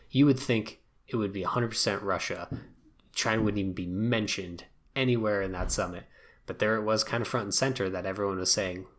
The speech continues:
"Look, we get it. Russia is the short-term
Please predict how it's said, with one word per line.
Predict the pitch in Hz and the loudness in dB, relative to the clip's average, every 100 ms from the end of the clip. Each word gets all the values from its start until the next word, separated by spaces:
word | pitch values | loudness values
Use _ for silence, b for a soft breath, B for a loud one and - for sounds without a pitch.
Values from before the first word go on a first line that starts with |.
| 135 | -2
"Look, | 113 - - _ - | -2 -4 -20 _ -6
we | 110 | -6
get | 107 104 92 | -4 -6 -6
it. | - - - b b b b b - | -10 -20 -20 b b b b b -8
Russia | 104 - 131 | -4 -2 0
is | 127 120 | 2 2
the | - | 0
short-term | 107 110 101 - 98 95 92 | 0 0 -2 -2 -2 -2 -6